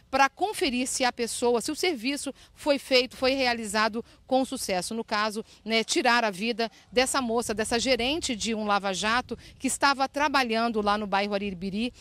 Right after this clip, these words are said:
na manhã de hoje e acabou sendo assassinada a tiros. É, familiares contaram pra, pra, pras equipes de reportagem que a Gabriela, é, que era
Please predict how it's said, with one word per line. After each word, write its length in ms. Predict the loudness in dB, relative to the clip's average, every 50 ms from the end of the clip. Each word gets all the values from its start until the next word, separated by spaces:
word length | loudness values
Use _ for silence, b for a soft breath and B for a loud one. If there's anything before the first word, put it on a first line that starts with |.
| b b b
na 180 | 2 2 4 4
manhã 340 | 2 0 0 -2 -2 -2
de 140 | -2 -2 0
hoje 280 | 0 2 2 2 2 0
e 20 |
acabou 320 | 0 0 0 -2 0 -4 -4
sendo 360 | -4 -4 -4 -4 -2 0 0
assassinada 760 | 0 0 0 -2 -4 -4 -4 -4 -4 -2 0 0 0 0 -2
a 40 | -4
tiros. 500 | -4 -4 -6 -4 -4 -4 -6 -8 -10 -14 B B B B -16 B -2
É, 280 | 0 2 2 2 0 0
familiares 600 | 0 0 0 0 0 2 2 2 2 0 -2 -4
contaram 680 | -2 -2 -2 -2 0 0 2 2 2 2 0 0 -4 -4
pra, 240 | -4 -4 -4 -6 -6
pra, 280 | -6 -6 -6 -6 -6
pras 200 | -6 -6 -6 -6
equipes 320 | -6 -8 -8 -10 -10 -10 -8
de 80 | -6
reportagem 680 | -6 -6 -6 -8 -10 -6 -4 -2 -2 -2 -2 -4 -6 -10 b b b b
que 80 | b -2
a 40 | 2
Gabriela, 720 | 2 2 2 2 0 0 2 4 4 4 4 4 2 0 0
é, 160 | 0 0 0
que 180 | -2 -2 0
era 380 | 2 4 4 4 4 4 2 0